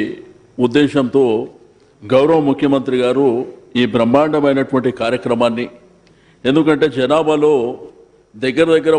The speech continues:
ముప్పై లక్షల మంది ఉన్నటువంటి ఈ కుటుంబాలకు, ప్రధానంగా గంగపుత్రులు కానివ్వండి, ముదిరాజులు కానివ్వండి, మరి మీ ప్రాంతంలో గోండ్లు అనేటువంటి వాళ్ళు కానివ్వండి,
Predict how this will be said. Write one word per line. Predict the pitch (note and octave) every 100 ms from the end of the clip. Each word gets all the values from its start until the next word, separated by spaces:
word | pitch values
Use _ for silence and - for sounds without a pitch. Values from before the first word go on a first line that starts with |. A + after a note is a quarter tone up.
| C3+
ముప్పై | A#2 D3 C#3
లక్షల | C3 D#3+ D3
మంది | C#3+ C3+
ఉన్నటువంటి | C3 C3+ C#3 A#2 B2+ G#2+ - - - _ -
ఈ | B2 B2
కుటుంబాలకు, | B2 C#3 C#3+ C#3 C3+ C3 C3+ - _ _ _ _ _ _ _ _ _ _ _ -
ప్రధానంగా | B2+ D#3 D#3+ D#3 D3 A#2+
గంగపుత్రులు | C3 D#3 D3+ D3+ C#3+ C3
కానివ్వండి, | C3 C3+ C3 B2+ C3+ C3+ - _ _ -
ముదిరాజులు | A#2 B2+ D3+ D3+ D3 C3
కానివ్వండి, | B2+ C3+ B2+ B2+ C#3 B2 G2 - - - - - -
మరి | C3+ C3+
మీ | C#3 C#3+
ప్రాంతంలో | C#3+ D3 D3 D3 D3 C3+ A2+ - - - -
గోండ్లు | D3+ E3+ E3+
అనేటువంటి | D3+ C#3+ C#3+ C#3 C3+
వాళ్ళు | C3+ B2+ A#2+
కానివ్వండి, | B2 C3 B2+ A#2+